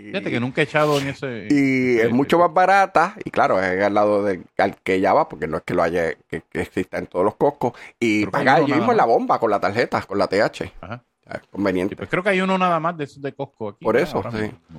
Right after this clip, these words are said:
Speaker 1: Pero, pero, eh,
Speaker 2: Pero espérate,
Speaker 1: mire.
Speaker 2: pero que quede claro que ella no tiene que entrar a la tiendita, pero siempre acaba entrando a la tiendota de Costco y, y no son
Speaker 1: <laughs> A ver.
Speaker 2: chistrín,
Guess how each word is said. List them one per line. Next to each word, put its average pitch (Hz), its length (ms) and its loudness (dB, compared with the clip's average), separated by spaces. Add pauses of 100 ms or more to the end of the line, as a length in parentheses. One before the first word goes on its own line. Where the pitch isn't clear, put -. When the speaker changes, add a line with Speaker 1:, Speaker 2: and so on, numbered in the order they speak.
(360)
Speaker 1:
Pero, 120 360 0
pero, 147 500 2
eh, 147 280 0 (200)
Speaker 2:
Pero 202 200 6
espérate, 196 320 6
Speaker 1:
mire. 123 160 2
Speaker 2:
pero 185 260 4
que 180 160 2
quede 214 240 4
claro 247 260 2
que 147 100 -4
ella 180 120 4
no 190 100 2
tiene 190 140 2
que 208 80 -2
entrar 190 260 4
a 185 120 6
la 185 80 4
tiendita, 151 600 0
pero 127 220 0
siempre 135 320 0
acaba 170 240 4
entrando 160 640 2
a 120 160 6
la 117 160 4
tiendota 123 840 2
de 139 160 0
Costco 151 540 2
y, 127 300 0 (520)
y 151 140 2
no 160 160 4
son 196 200 2
Speaker 1:
<laughs> - 0 -
A 101 180 0
ver. 165 320 6 (180)
Speaker 2:
chistrín, 208 420 0